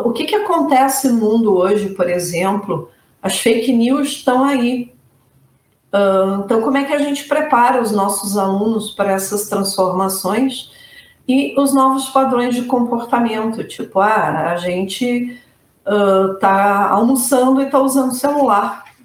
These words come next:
Então, vejam bem que esses três eixos é que definem o que que é a ciência da computação. E a,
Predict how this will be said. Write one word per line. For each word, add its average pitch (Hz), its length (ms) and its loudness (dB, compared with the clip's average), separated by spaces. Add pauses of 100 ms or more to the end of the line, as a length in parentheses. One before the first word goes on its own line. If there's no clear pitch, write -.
(120)
Então, 208 520 -2 (480)
vejam 262 360 2
bem 247 240 0
que 254 80 0
esses 240 320 -2
três 262 360 2
eixos 240 480 0
é 254 100 2
que 262 140 -4
definem 254 680 0
o 208 120 -2
que 254 160 -4
que 240 200 -2
é 214 320 -2 (320)
a 269 80 2
ciência 254 800 -2 (360)
da 208 320 0
computação. 208 840 0 (1300)
E 349 520 0 (1120)
a, 190 1080 0